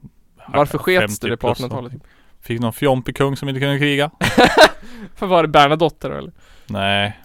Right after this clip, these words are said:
Speaker 2: Det var före Bernadotte sket sig, tror jag.
Speaker 1: Ja, okej. Men Bernadotte var kungen alltså. Eller alltså, han var,
Speaker 2: Jag
Speaker 1: han
Speaker 2: vet
Speaker 1: var
Speaker 2: inte.
Speaker 1: bra.
Speaker 2: Karl den tolfte var egentligen sista, men han hade ju fan typ utarmat hela jävla landet han ändå, så att
Speaker 1: Okej.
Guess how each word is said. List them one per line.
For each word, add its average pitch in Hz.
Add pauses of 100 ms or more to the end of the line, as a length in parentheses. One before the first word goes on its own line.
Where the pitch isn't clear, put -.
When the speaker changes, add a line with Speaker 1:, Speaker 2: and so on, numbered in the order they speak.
(1400)
Speaker 2:
Det -
var 104
före 113
Bernadotte 104
sket 107
sig, 98
tror 110 (320)
jag. 151
Speaker 1:
Ja, 143
okej. 127 (320)
Men 135
Bernadotte 151
var 127
kungen 123
alltså. 156 (160)
Eller 147
alltså, 131
han 135
var, 127
Speaker 2:
Jag -
Speaker 1:
han 143
Speaker 2:
vet 139
Speaker 1:
var 139
Speaker 2:
inte. 135
Speaker 1:
bra. 123
Speaker 2:
Karl 131
den 123
tolfte 131
var 113
egentligen 113
sista, -
men 110
han 131
hade 104
ju 101
fan 104
typ 107
utarmat 113
hela 101
jävla 101
landet 120
han 117
ändå, 117
så -
att -
Speaker 1:
Okej. 147